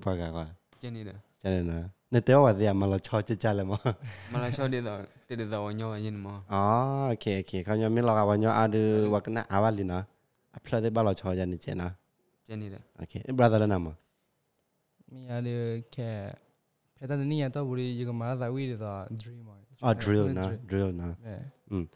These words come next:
Speaker 1: Drill nè, cái apply này nè, cái mà, à, là drill tại đó tao bùi drill vậy nè.
Speaker 3: Dream,
Speaker 1: Ừ, brother, anh ấy, à, à, là mà là gangster drill, à, chết nè.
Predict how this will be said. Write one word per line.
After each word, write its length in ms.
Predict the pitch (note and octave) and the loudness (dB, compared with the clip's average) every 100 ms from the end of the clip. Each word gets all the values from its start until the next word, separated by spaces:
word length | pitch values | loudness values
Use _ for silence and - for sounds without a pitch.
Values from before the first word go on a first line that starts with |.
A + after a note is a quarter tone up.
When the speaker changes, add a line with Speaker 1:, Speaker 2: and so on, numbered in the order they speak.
| _ _ _ | _ _ _
Speaker 1:
Drill 180 | A2 B2 | 2 4
nè, 120 | B2 | 4
cái 120 | A#2+ | 2
apply 280 | G#2 - C3+ | 0 2 2
này 140 | G#2+ | 4
nè, 100 | G2 | 0
cái 80 | F#2+ F#2 | -2 -4
mà, 100 | F#2 | -2
à, 140 | G2+ | -2
là 580 | G#2 G#2+ G#2 G#2 G2+ G2+ - _ _ A#2+ | 0 -2 -2 -4 -6 -8 -12 _ _ -10
drill 220 | G#2+ A2+ A#2 | -4 -2 -2
tại 160 | A#2 B2+ | -2 -2
đó 80 | C#3+ | -2
tao 100 | A#2+ | -2
bùi 100 | A#2 | -2
drill 200 | G#2 G#2 | 0 0
vậy 200 | A#2 G2+ | 0 0
nè. 160 | F2+ F2 - _ _ _ _ | 0 -2 -6 _ _ _ _
Speaker 3:
Dream, 380 | A2+ A#2 A2+ A2+ | -20 -20 -18 -10
Speaker 1:
Ừ, 240 | G#2 G2 F#2 | -2 0 0
brother, 380 | F2+ G2+ F#2+ F#2+ - | 0 2 2 -2 -4
anh 120 | A2+ | 0
ấy, 120 | A#2+ | 0
à, 180 | B2+ A2 A#2+ | 0 0 0
à, 120 | A#2 | 0
là 160 | C3+ C3 | 0 -2
mà 200 | G#2 G2+ | 0 0
là 100 | F#2+ | 2
gangster 420 | G#2 G#2 - G2 | 0 0 -2 -2
drill, 240 | F#2+ G2 G2 | 0 0 -2
à, 220 | F2+ F#2 - _ - | -2 -4 -6 _ -6
chết 200 | A2 E2+ | -6 -4
nè. 180 | E2+ | -6